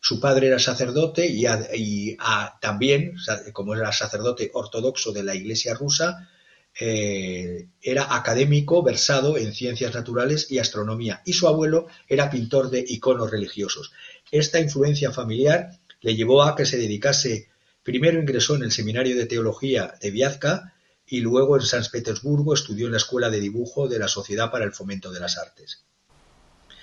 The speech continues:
Hizo viajes por París, regresó a Moscú y se unió a la Asociación de Exposiciones Itinerantes de Arte, luego se trasladó a Kiev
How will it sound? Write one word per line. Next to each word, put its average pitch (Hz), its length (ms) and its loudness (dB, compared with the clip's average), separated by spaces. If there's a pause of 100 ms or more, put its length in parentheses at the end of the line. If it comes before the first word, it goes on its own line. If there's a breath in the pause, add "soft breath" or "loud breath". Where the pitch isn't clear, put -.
(240 loud breath)
Hizo 117 240 0
viajes 113 340 2
por 104 200 -2
París, 160 640 0 (260 loud breath)
regresó 110 560 2
a 123 80 0
Moscú 110 480 -2
y 120 80 -4
se 110 180 2
unió 110 300 -4
a 127 80 0
la 107 280 0
Asociación 120 600 -4
de 110 80 -4
Exposiciones 107 640 -6
Itinerantes 98 600 -8
de 104 120 -4
Arte, 147 460 -2 (380 loud breath)
luego 127 260 4
se 120 140 2
trasladó 117 640 -2
a 113 160 -4
Kiev 143 400 2